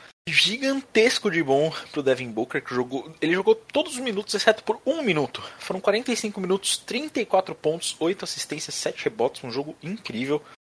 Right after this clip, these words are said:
O Suns teve ali um, um, levou um sustinho, né, que o Chris Paul, ele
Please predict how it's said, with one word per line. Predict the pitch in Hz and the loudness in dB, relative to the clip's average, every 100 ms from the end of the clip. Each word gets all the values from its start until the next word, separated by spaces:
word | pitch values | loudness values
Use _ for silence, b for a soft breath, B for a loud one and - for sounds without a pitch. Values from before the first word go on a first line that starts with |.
| _ - | _ -2
O | |
Suns | - 175 - | 2 2 2
teve | 311 | 0
ali | 277 208 | 0 -2
um, | 185 160 | -2 -8
um, | 151 139 113 113 - | -10 -10 -12 -16 0
levou | 123 120 | 0 2
um | 160 | -4
sustinho, | - 127 - 156 160 | -4 -2 -2 -2 0
né, | 123 | 0
que | 117 | 0
o | 120 | -4
Chris | 135 131 | -4 0
Paul, | 135 139 - B B B - | 6 6 6 B B B -6
ele | 120 120 113 113 | -4 -4 -4 -6